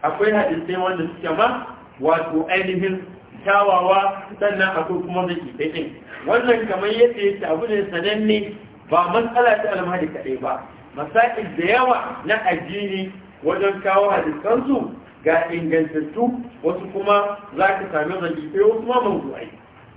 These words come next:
An gane ne kyau. Malaman hadisi Allah ya saka musu alkhairi duk sun yi wannan bayani. Wannan, wannan abin da muke son wasu fahimta, kaga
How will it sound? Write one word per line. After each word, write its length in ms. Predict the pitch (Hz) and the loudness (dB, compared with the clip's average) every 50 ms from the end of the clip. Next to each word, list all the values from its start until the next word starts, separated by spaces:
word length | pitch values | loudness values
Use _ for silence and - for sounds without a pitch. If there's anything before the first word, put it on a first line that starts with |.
| - - | -8 -4
An 140 | 175 202 214 | -2 0 2
gane 260 | 214 233 233 220 214 | 2 2 2 2 0
ne 120 | 202 165 139 | -2 -2 -4
kyau. 200 | - - 160 - - - - - - - - | -4 -6 -6 -8 -8 -10 -16 -18 -18 -16 -4
Malaman 500 | - 165 185 196 208 214 226 233 226 214 | 0 2 2 2 2 4 4 4 4 2
hadisi 380 | 196 185 214 208 - 190 196 | 0 0 -2 -4 -4 -4 -6
Allah 260 | - 196 190 180 165 | -4 -2 -2 -2 -2
ya 60 | 165 170 | -2 -2
saka 260 | 190 185 185 175 170 | -4 -4 -4 -4 -4
musu 200 | 170 - 160 156 | -4 -6 -6 -4
alkhairi 500 | 147 147 147 180 196 202 190 190 220 - 190 - - - - 147 | -4 -4 -2 -2 -2 -2 -2 -4 -8 -10 -10 -12 -12 -10 -6 -4
duk 120 | 165 165 | -4 -4
sun 160 | - 190 190 | -4 -6 -4
yi 60 | 190 190 | -2 0
wannan 320 | 190 190 185 165 151 - | 0 2 0 0 -4 -4
bayani. 380 | 139 139 151 156 151 135 - - - - - - - - - - | -2 0 0 0 0 -2 -6 -10 -12 -16 -20 -20 -20 -20 -14 -10
Wannan, 460 | 123 151 226 226 220 220 220 220 - - - - - - | -2 0 2 2 2 0 -2 -6 -8 -12 -16 -20 -14 -4
wannan 280 | - 196 240 247 240 220 | 0 2 2 2 2 2
abin 220 | - - 226 233 | 0 0 0 0
da 60 | 226 202 | 0 0
muke 240 | 202 208 - 202 190 - | 0 -2 -2 -4 -4 -2
son 240 | 208 202 202 196 | -2 -2 0 2
wasu 280 | 202 202 208 208 - - | 2 2 2 2 0 -4
fahimta, 640 | 151 156 170 233 269 - - - - - - - - - - - - - | -4 -2 -2 -2 -2 0 2 2 2 0 -2 -8 -10 -14 -18 -20 -20 -8
kaga 360 | - 156 180 202 214 214 214 | 0 2 2 4 4 2 0